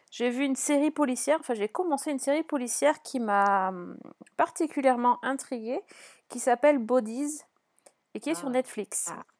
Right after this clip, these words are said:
Speaker 2: Oui.
Speaker 1: Oui.
Speaker 2: Oui.
Speaker 1: D'accord.
Speaker 2: Effectivement. J'ai, j'ai pas eu le temps de la tenter, j'ai pas eu le temps de la lancer celle-ci, mais du
Speaker 1: Bah,
Speaker 2: coup
Speaker 1: je vais pas te spoiler parce que j'ai pas fini, euh, mais, euh,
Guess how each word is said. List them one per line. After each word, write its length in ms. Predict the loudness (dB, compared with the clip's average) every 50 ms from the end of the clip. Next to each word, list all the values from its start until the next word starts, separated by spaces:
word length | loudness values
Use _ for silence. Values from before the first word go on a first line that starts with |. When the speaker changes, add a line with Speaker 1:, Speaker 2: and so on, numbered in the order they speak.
| _ _ _ _ _ _ -10
Speaker 2:
Oui. 320 | -6 -6 -6 -6 -8 -14 _ _ _ _ _ _ _ _ _ _ -20 -20 _ _ _ -6
Speaker 1:
Oui. 140 | -6 -6 -6 -6 -8
Speaker 2:
Oui. 160 | -14 -14 -16 _ _ _ _ _ _ _ _ _ -10 -6
Speaker 1:
D'accord. 160 | -4 -4 -2
Speaker 2:
Effectivement. 520 | -2 -4 -6 -6 -8 -12 -12 -12 -16 -16 -18 _ _ _ _ -6
J'ai, 260 | -4 -2 -2 -2 -2
j'ai 140 | -2 -2 -2
pas 120 | -2 -4
eu 20 | -4
le 60 | -4
temps 80 | -6
de 60 | -6 -6
la 100 | -6 -8
tenter, 280 | -8 -10 -12 -12 -10 -10
j'ai 100 | -10 -8
pas 100 | -8 -8
eu 40 | -10
le 40 | -10
temps 100 | -10 -12
de 40 |
la 80 | -10 -8
lancer 300 | -8 -8 -8 -8 -10 -10
celle-ci, 420 | -12 -14 -16 -16 -18 -20 -20 -20 -20
mais 100 | -20 -20
du 120 | -16 0
Speaker 1:
Bah, 140 | 6 8 8
Speaker 2:
coup 60 | 8
Speaker 1:
je 40 | 6
vais 60 | 4
pas 100 | 0 0
te 60 | 0
spoiler 260 | 2 4 4 4 4 2
parce 140 | 0 0
que 80 | 0 0
j'ai 160 | 0 0 2
pas 100 | 2 2
fini, 480 | 0 0 -2 -4 -2 -2 -4 -4 -2 0
euh, 420 | 2 2 4 4 4 4 2 2 0
mais, 280 | 0 -2 0 0 0 0
euh, 260 | 0 -2 -2 -2 -4